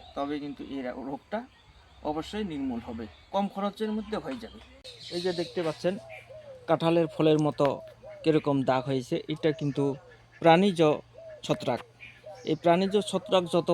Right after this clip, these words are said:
বাড়বে, তত কিন্তু গাছের ভয়ানক ক্ষতি হবে, গাছের রস চুষে খাবে, আস্তে আস্তে গাছটি সরু হয়ে যাবে, ফলে একদিন কিন্তু গাছটি অবশ্যই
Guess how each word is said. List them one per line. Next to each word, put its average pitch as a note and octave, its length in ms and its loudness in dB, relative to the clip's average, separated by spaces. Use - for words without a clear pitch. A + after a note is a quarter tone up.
বাড়বে, D3+ 280 6
তত C#3+ 160 -6
কিন্তু D3+ 260 0
গাছের D3+ 380 2
ভয়ানক D3 420 2
ক্ষতি D3+ 260 -2
হবে, G#3 160 0
গাছের C#3 280 -4
রস C#3 140 -2
চুষে D#3 300 -2
খাবে, D#3 200 -4
আস্তে - 220 -4
আস্তে D#3 180 -4
গাছটি C#3+ 300 0
সরু E3 260 2
হয়ে D#3+ 200 4
যাবে, F3 180 2
ফলে F#3 160 4
একদিন D#3+ 280 -4
কিন্তু D3+ 200 -8
গাছটি C3+ 280 -6
অবশ্যই F#3+ 360 -6